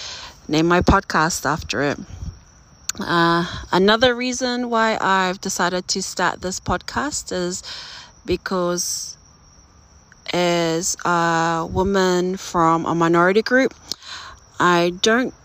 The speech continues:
have a lot of opportunity to, um, have a say, have my say heard, you know. I don't see a lot of women like me in the media,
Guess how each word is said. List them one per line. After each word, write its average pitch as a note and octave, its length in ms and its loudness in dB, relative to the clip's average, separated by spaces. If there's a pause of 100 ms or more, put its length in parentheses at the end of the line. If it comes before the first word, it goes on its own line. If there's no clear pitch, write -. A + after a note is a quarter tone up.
(160)
have G#3+ 240 2
a F#3+ 60 4
lot G3 260 4
of G3+ 160 -4
opportunity F#3 1200 -2 (180)
to, F3+ 600 0 (760)
um, F3 680 -4
have F#3+ 220 -2
a G3 40 2
say, F#3 540 2 (280)
have F3+ 180 -2
my F3 160 4
say E3 560 0
heard, D#3 500 -2
you E3 80 2
know. E3 280 0 (1300)
I D#3 160 4
don't E3+ 300 2
see G3 200 0
a D#3+ 60 4
lot D#3+ 200 2
of D#3+ 160 -2
women F3 320 4
like D#3+ 260 0
me E3+ 240 0
in E3 120 0
the E3 60 0
media, F#3 580 0